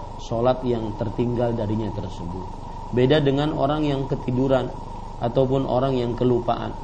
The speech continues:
Rasul sallallahu alaihi wasallam bersabda, "Man nama an salatin aw nasiha falyusalliha idza dzakaraha la kaffarata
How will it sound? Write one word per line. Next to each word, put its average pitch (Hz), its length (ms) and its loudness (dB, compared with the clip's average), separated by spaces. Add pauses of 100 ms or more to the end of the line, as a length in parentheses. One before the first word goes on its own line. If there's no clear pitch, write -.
(420)
Rasul 120 320 0
sallallahu 117 560 2
alaihi 107 240 2
wasallam 135 480 2
bersabda, 127 480 0 (400)
"Man 131 320 0
nama 131 480 0
an 110 160 -2
salatin 135 640 2 (320)
aw 123 160 2
nasiha 139 800 2 (320)
falyusalliha 127 1400 2
idza 113 400 0
dzakaraha 113 640 0
la 127 320 4
kaffarata 120 720 2